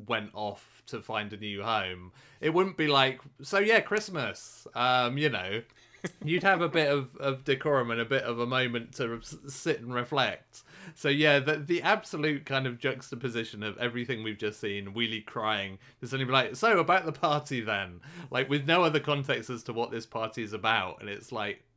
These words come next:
<laughs> "Okay, I guess, but I, I guess once the boss is gone, like, why not just have a party on work time?" But, <laughs> you know.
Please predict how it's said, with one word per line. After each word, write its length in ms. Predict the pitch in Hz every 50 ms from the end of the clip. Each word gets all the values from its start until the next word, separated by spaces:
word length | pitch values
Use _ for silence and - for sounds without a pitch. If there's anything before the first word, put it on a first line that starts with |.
| _ _ _
<laughs> 280 | _ _ - - - 160
"Okay, 400 | 156 180 185 - 139 120 131 131
I 80 | 135 143
guess, 100 | 139 135 139 - - 156 -
but 160 | 101 - - - - - - _ -
I, 100 | - 143 143
I 80 | - -
guess 260 | 135 151 143 139 -
once 240 | 160 165 156 139 -
the 120 | - 147
boss 300 | 135 - 131 151 156 -
is 200 | 165 143 131 120
gone, 360 | 120 135 120 110 110 110 110 110
like, 200 | 120 120 113 117
why 220 | 120 127 139 143
not 240 | 135 139 156 - -
just 180 | - 139 131 -
have 160 | 131 113 98
a 80 | 92 98
party 460 | - 120 101 101 101 - - 113 92
on 160 | 92 92 95
work 320 | 98 95 92 90 87 -
time?" 520 | - - 90 90 90 92 90 90 95 95 90 -
But, 280 | 113 107 104 - - 135 - - -
<laughs> 140 | - 135 -
you 140 | 156 139
know. 280 | 135 120 101 95 95